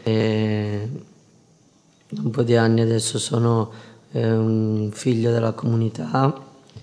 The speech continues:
Sono arrivato in comunità, mm, disperato, come tanti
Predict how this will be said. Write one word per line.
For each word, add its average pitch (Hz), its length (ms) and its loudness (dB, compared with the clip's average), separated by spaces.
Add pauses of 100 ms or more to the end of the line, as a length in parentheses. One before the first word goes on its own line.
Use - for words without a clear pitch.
(1120)
Sono 127 280 4
arrivato 123 400 4
in 123 80 4
comunità, 117 1300 4
mm, 107 220 -2 (120)
disperato, 120 960 4
come 120 220 2
tanti 113 1040 0